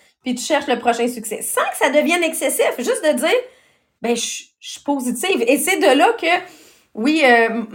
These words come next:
mon chum m'appelle la reine du soleil parce que je suis comme toujours trop souriante dans la vie, là.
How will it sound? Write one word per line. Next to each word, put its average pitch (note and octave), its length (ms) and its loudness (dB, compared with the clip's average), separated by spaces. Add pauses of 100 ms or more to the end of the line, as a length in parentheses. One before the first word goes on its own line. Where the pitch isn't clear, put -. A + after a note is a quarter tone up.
(100)
mon A3+ 200 0
chum D#4 180 0
m'appelle C#4 340 2
la A3+ 120 6
reine C4+ 320 2
du G#3+ 60 0
soleil C4 520 2
parce A3+ 200 0
que B3 100 0
je B3 60 -4
suis - 80 -10
comme B3 240 4
toujours D#4 380 0
trop D#4 260 -4
souriante C4+ 600 2
dans A#3 220 4
la A3 40 2
vie, B3+ 240 -2
là. A4+ 160 0